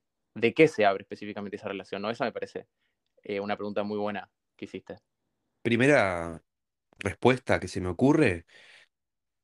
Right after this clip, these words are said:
Speaker 2: yo creo que, no sé qué opinan, hoy por hoy hay mucho miedo al compromiso, a la cosa que va para largo. Es decir, estamos en una primacía de lo superficial, de lo efímero, ¿no? Propio de los tiempos que vivimos, de las redes sociales, todo tiene que ser ya.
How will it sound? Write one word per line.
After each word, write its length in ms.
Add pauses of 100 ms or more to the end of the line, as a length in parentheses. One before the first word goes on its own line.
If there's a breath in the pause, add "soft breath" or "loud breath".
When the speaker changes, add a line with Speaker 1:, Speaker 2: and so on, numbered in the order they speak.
(140)
Speaker 2:
yo 140
creo 220
que, 340 (260)
no 60
sé 140
qué 80
opinan, 520 (120)
hoy 120
por 140
hoy 120
hay 100
mucho 440
miedo 520 (160)
al 200
compromiso, 800 (960 soft breath)
a 80
la 180
cosa 300
que 120
va 140
para 240
largo. 800 (280)
Es 80
decir, 400
estamos 360
en 80
una 160
primacía 600
de 80
lo 80
superficial, 840
de 100
lo 80
efímero, 680
¿no? 300
Propio 320
de 80
los 100
tiempos 280
que 100
vivimos, 460
de 60
las 140
redes 200
sociales, 560
todo 180
tiene 180
que 100
ser 200
ya. 320